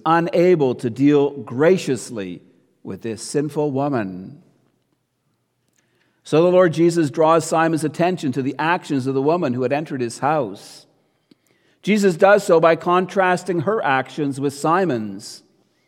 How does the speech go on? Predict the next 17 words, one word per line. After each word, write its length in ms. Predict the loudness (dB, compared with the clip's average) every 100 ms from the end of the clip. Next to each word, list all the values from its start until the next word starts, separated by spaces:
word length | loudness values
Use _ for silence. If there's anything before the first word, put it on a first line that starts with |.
| _ _ _ _ _ _
Jesus 360 | 0 2 2 -2
points 340 | 0 0 4 4
out 160 | 4
that 100 | 4
while 120 | 2 2
Simon 380 | 0 0 2
had 100 | 0
not 220 | 2 2 2
even 200 | 0 -2
provided 480 | -2 0 0 0
water 360 | 0 2 2 0
for 120 | -2
him 100 | -2
to 100 | -2
wash 300 | -2 -2 -2
his 180 | -6 -8
feet, 500 | -2 0 0 -4 -16